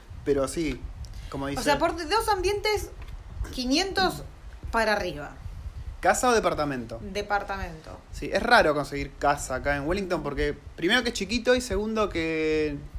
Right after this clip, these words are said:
Speaker 1: no sé qué onda.
Speaker 2: El centro, o sea, lo que vendría a ser el casco, ¿no?
Speaker 1: Sí, el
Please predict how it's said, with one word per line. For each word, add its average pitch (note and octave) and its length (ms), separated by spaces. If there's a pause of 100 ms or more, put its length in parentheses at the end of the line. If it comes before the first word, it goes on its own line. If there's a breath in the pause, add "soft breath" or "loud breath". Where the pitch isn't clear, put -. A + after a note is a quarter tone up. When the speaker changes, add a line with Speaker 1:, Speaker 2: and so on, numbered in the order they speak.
(480)
Speaker 1:
no G3+ 140
sé A2 160
qué C#3 80
onda. B2 300 (100)
Speaker 2:
El A3+ 160
centro, G#3 500
o - 40
sea, F#3+ 120
lo F#3 80
que F3+ 80
vendría A#3 220
a B3+ 40
ser C4 140
el A#3+ 140
casco, - 400
¿no? B3 280 (200)
Speaker 1:
Sí, D3 260
el B2+ 160